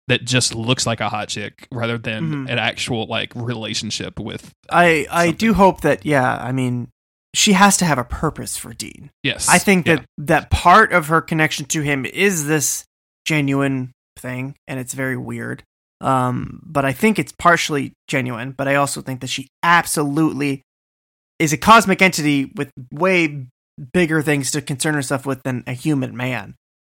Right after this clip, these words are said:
Speaker 2: So I think part of it's real, but she has to have a purpose for him. I, I, like, and I don't know if she would willfully want Dean to suffer physical consequences of, like,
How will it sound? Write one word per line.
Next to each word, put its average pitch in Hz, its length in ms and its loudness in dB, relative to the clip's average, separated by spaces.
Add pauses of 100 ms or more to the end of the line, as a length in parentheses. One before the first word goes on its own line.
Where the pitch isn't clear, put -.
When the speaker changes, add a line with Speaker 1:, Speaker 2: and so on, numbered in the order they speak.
Speaker 2:
So 143 260 0
I 127 100 -2
think 139 200 -6
part 240 180 8
of 208 60 4
it's 175 160 0
real, 160 140 4
but 139 160 2
she 143 120 0
has 160 300 6
to - 60 2
have 135 100 4
a 127 60 -4
purpose 120 300 -10
for - 120 -10
him. 117 80 -12
I, 123 160 -6
I, 127 260 -8
like, 123 180 -8 (540)
and 185 120 6
I 185 80 6
don't 185 220 4
know 208 180 4
if 190 100 4
she - 160 0
would 156 180 0
willfully 156 560 2
want 139 400 -2
Dean 147 240 -4
to 143 80 -6
suffer 143 340 -4
physical 127 480 -8
consequences 135 800 -4
of, 127 180 -6
like, 127 240 -8